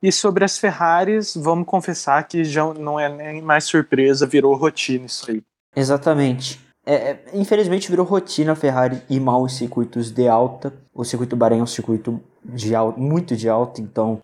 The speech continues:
Speaker 2: era meio que esperado que a Ferrari fosse mal, mas a Ferrari foi bem mal. E, e é triste ver a Ferrari nessa situação, mas enfim, espero que ano que vem venham com o motor adulterado de novo pra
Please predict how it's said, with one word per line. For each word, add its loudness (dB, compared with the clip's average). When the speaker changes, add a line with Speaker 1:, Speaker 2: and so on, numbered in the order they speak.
Speaker 2:
era 2
meio 2
que -2
esperado 2
que -2
a -14
Ferrari 0
fosse -6
mal, 0
mas -2
a -4
Ferrari -4
foi 0
bem 0
mal. 0
E, 0
e 0
é 4
triste 0
ver 2
a 0
Ferrari 0
nessa -2
situação, -2
mas 0
enfim, -4
espero 0
que -2
ano 0
que -8
vem 0
venham 0
com -8
o 4
motor 2
adulterado 0
de -4
novo -6
pra -2